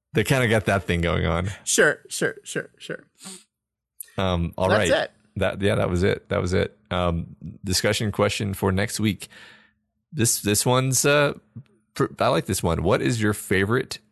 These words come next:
Speaker 1: part slash moment of Ward?
Speaker 2: Yeah, this is it. This is the last discussion question.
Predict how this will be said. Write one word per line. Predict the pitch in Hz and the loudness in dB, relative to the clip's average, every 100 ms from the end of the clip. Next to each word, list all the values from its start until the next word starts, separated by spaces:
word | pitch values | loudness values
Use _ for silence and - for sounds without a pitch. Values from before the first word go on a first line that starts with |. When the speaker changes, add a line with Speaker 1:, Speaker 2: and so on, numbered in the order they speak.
| _ | _
Speaker 1:
part | - 120 - - | 0 0 -2 -8
slash | - 107 - | -2 0 0
moment | 95 107 95 - - | 0 2 0 -4 -6
of | - 101 | -4 -4
Ward? | 95 139 - 92 - _ | -2 -2 -2 -6 -12 _
Speaker 2:
Yeah, | - 180 143 | -2 0 2
this | 156 | 2
is | 185 160 | 2 4
it. | 196 151 | 4 2
This | 147 151 | -2 -2
is | 170 | 0
the | 151 | 0
last | 143 131 147 160 - - | 0 0 0 0 -2 -4
discussion | 156 - 180 - 143 | -4 0 0 0 -2
question. | 135 - - - - | -2 -4 -6 -14 -16